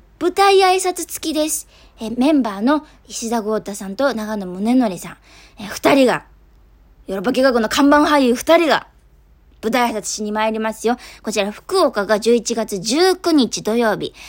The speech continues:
福岡中洲太陽映画劇場にて、えー、十四時二十分からございます。そして広島の方が、翌日ですね、十一月二十日日曜日、広島バルトイレブン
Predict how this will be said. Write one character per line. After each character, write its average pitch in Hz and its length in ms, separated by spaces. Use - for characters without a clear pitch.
福 233 220
岡 208 220
中 196 280
洲 269 120
太 262 240
陽 269 260
映 247 180
画 233 140
劇 233 340
場 165 240
に 277 160
て、 - 240
え 180 180
ー、 160 100
十 359 400
四 339 140
時 220 160
二 208 160
十 381 120
分 190 200
か 175 140
ら 151 140
ご 180 100
ざ 175 140
い 165 80
ま 208 180
す。 233 100
そ 370 80
し 359 40
て 392 80
広 359 280
島 320 200
の 302 120
方 269 160
が、 269 180
翌 254 300
日 254 260
で 220 80
す 220 80
ね、 226 120
十 233 220
一 226 200
月 208 240
二 233 200
十 - 180
日 302 140
日 277 300
曜 277 100
日、 190 180
広 214 280
島 214 220
バ 202 180
ル 202 120
ト 196 100
イ 180 140
レ 269 160
ブ 240 120
ン 151 120